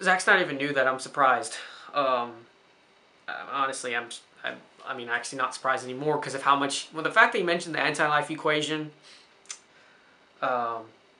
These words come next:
in this, you didn't see the other one, which says,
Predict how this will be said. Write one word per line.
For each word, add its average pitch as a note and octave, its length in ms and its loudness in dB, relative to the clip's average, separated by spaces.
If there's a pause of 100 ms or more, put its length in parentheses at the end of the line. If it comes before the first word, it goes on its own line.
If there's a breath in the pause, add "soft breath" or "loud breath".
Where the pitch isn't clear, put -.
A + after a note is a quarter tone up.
(640)
in C#3+ 160 -2
this, D3 440 -4 (2500)
you D3+ 160 -8
didn't C#3+ 160 -6
see C#3 260 -2
the B2 260 0
other C#3 200 0
one, C#3+ 240 -2
which B2+ 160 -8
says, B2 460 -4